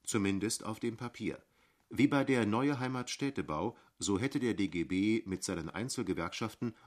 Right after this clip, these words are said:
auch den gemeinnützigen Wohnungsbau der Neuen Heimat mit Milliarden aus den Gewerkschaftskassen oder aber aus dem Vermögen sanieren können.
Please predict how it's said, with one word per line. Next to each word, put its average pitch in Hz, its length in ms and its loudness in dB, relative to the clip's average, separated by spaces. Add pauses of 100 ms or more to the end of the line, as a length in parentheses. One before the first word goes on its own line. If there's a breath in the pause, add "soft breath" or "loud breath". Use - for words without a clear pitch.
auch 113 260 2
den 120 300 2
gemeinnützigen 101 840 0
Wohnungsbau 92 680 -2
der 87 180 -2
Neuen 87 400 -2
Heimat 87 380 -4 (280 soft breath)
mit 92 260 0
Milliarden 117 600 2
aus - 240 -6
den 85 180 -2
Gewerkschaftskassen 95 920 -6 (180 soft breath)
oder 90 240 2
aber 87 320 0
aus 101 140 -2
dem 107 160 -4
Vermögen 107 580 0
sanieren 98 540 -4
können. 64 300 -12